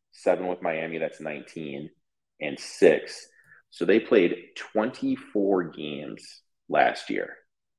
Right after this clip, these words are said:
if my math is right, and he only had over twenty shots in eleven games. This year, they have played,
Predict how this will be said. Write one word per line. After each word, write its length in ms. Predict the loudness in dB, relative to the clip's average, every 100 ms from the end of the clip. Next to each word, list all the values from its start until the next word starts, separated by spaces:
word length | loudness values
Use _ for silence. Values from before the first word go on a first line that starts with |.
| -4
if 160 | -2 0
my 100 | -2
math 340 | 0 -2 -2
is 140 | -4 0
right, 300 | 0 0 -6 -12 -20 _ _
and 140 | -4 -4
he 320 | -4 0 2
only 380 | 4 4 4 2
had 560 | 6 8 10 8 2 -6 -20 _ _ _
over 300 | 4 4 4
twenty 320 | 2 0 -2
shots 360 | 0 2 2 0
in 80 | -6
eleven 340 | -4 -6 -8
games. 440 | -10 -10 -12 -18 -20 _ _ _ _ _ _ _ -2
This 380 | 6 6 6
year, 520 | 6 8 8 6 2 -2 -18 -8
they 200 | 0 2
have 300 | 2 -2 0
played, 540 | 2 4 2 0 -4